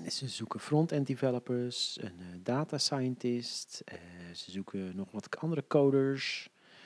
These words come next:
Speaker 1: Dus
Speaker 2: Dus
Speaker 1: vooral eigenlijk wel technische functies.
Speaker 2: Mm, ja, maar ja, het is, ze zeggen toch dat ze een I T-bedrijf zijn met een banklicentie. Dus
Speaker 1: Ja.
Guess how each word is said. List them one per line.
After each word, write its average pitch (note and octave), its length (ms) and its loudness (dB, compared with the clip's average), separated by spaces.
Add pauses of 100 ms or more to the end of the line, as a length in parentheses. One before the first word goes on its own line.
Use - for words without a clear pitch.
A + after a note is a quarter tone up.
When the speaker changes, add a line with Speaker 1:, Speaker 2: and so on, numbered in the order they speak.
(380)
Speaker 1:
Dus E3 100 -6
Speaker 2:
Dus G#3 120 0
Speaker 1:
vooral G3+ 340 4
eigenlijk G#3+ 340 0
wel F3+ 200 0
technische E3+ 420 -2
functies. D3 360 0
Speaker 2:
Mm, A#2 300 6
ja, F#2 260 4
maar F2 120 -4
ja, E2+ 80 -8
het - 140 -14
is, - 340 -10
ze - 160 -6
zeggen G2 260 -8
toch - 160 -20
dat G#2 140 -8
ze - 140 -6
een G2+ 80 -2
I A2 80 -6
T-bedrijf G#2+ 480 0
zijn A#2+ 120 4
met A2 80 6
een A2+ 60 4
banklicentie. B2 680 0
Dus G#2 100 -10
Speaker 1:
Ja. G#3+ 120 4